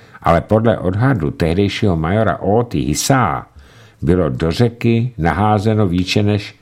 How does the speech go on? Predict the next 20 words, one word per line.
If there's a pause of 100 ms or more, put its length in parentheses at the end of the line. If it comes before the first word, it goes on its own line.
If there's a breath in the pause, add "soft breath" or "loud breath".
(120)
sto
padesát
tisíc
vojáků. (1040 soft breath)
Japonci
nešetřili
ani
zraněné.
Jakmile
například
obsadili
nějakou
polní
nemocnici, (520 loud breath)
všechny
zraněné (520 soft breath)
pobili (180)
bodáky
a (100)
noži.